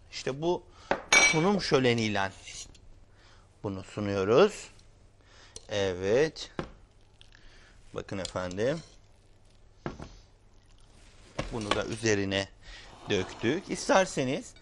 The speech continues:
küçük bir de süs yapalım. Bir limonu aldım.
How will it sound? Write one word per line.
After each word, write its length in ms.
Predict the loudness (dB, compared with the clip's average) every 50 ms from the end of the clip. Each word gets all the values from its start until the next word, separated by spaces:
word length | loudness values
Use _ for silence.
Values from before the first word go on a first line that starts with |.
| -18 -16 -16 -20 -16 -14
küçük 380 | -12 -10 -4 -4 -4 -4 0
bir 200 | 0 2 2 4
de 240 | 4 4 4 2 -2 -6 -12 _ -20 -20 -18
süs 320 | -14 -4 -2 -2 -2 4 2
yapalım. 480 | 2 4 4 0 2 4 2 2 0 -2 -12 -20 -20 -20 -20 -20 -20 -20 -20 -20 -20 -20 -20 -18 -4 2
Bir 160 | 4 4 6
limonu 300 | 6 6 6 6 6 8
aldım. 540 | 10 12 12 10 10 8 4 2 0 0